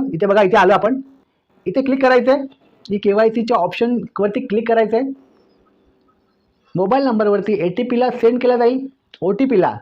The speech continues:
सर्वात पहिली टाईप करायचं आहे. तर इथे बघा ओटीपीला टाईप केलाय,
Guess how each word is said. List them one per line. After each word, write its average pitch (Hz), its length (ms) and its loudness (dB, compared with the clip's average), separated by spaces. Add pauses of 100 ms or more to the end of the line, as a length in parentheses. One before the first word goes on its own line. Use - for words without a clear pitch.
(100)
सर्वात 208 200 0
पहिली 226 440 -2 (560)
टाईप 220 220 0
करायचं 202 300 2
आहे. 233 280 -6 (640)
तर 156 100 -2
इथे 175 140 0
बघा 214 160 2
ओटीपीला 247 500 0
टाईप 233 340 -2
केलाय, 226 240 4